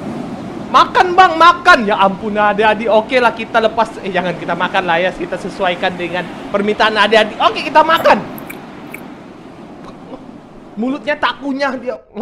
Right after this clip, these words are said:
Kayak gitu. Oke. Kayaknya nggak ada efek apa-apa. Eh, gambarnya kayak agak ungu-ungu nggak sih? Kayaknya nggak ada apa-apa. Oke, ikan kedua. Sand trout.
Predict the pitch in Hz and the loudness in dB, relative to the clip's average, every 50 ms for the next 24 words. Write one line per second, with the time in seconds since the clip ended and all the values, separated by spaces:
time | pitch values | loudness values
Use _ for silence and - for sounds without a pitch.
0 | 262 - _ _ _ _ - _ - - - _ - - - _ _ _ _ _ | -12 -12 _ _ _ _ -20 _ -20 -20 -20 _ -20 -20 -20 _ _ _ _ _
1 | _ _ - 247 - - 262 - - 587 622 554 523 - 240 - - - - - | _ _ -6 -6 -6 -6 -8 -4 -2 0 0 0 0 -2 -2 -4 -4 -6 -6 -8
2 | - 233 220 - - - - - - - - - - - - 233 - - 262 - | -8 -8 -10 -10 -12 -14 -14 -16 -16 -14 -14 -14 -14 -14 -14 -10 -8 -6 -4 -2
3 | 494 494 494 - - - - - - - - - - - - - - - - - | -2 -4 -4 -8 -14 -16 -16 -16 -16 -16 -16 -18 -18 -18 -18 -18 -18 -18 -18 -16
4 | - - - - - - - - - - 269 392 523 453 370 320 285 269 254 240 | -16 -14 -14 -14 -14 -14 -16 -8 -4 0 0 2 2 2 4 4 4 6 6 4
5 | 226 214 226 202 214 208 196 180 - 302 - - - - - - - - - - | 4 2 0 -2 2 4 2 4 4 0 -2 -2 -4 -14 -16 -16 -18 -18 -18 -18
6 | - - - - - - 285 320 311 269 226 233 240 262 294 277 294 339 349 - | -18 -18 -18 -10 -2 2 2 2 2 2 2 2 2 4 4 4 2 2 2 2
7 | 294 285 262 254 240 269 233 247 254 247 262 269 262 277 302 339 330 233 202 180 | 4 4 4 4 2 2 0 0 -2 -2 -2 -2 -2 -2 -4 -4 -4 -2 -2 -2
8 | - - - - - - - - - - - - - - - - - - - - | -2 -4 -8 -10 -10 -12 -12 -12 -12 -12 -12 -12 -12 -12 -12 -12 -14 -14 -12 -12
9 | - - - - - - - 269 262 262 403 392 240 208 196 190 196 214 240 - | -12 -12 -12 -12 -12 -8 -6 -6 -4 -4 -4 0 2 4 4 6 6 4 4 4
10 | 302 262 240 269 269 254 254 240 233 254 262 262 302 302 330 320 285 254 - - | 4 4 4 4 4 2 2 2 0 0 -2 0 0 2 4 6 6 6 4 2
11 | - - - - - - - - - - - - - - - - - - - - | -4 -10 -12 -12 -12 -12 -12 -12 -12 -12 -10 -10 -10 -10 -12 -12 -12 -12 -10 -10
12 | - - - 359 349 359 381 392 349 - 330 339 359 370 392 403 381 330 | -10 -2 2 4 6 6 6 4 0 -6 -4 2 4 6 6 6 6 4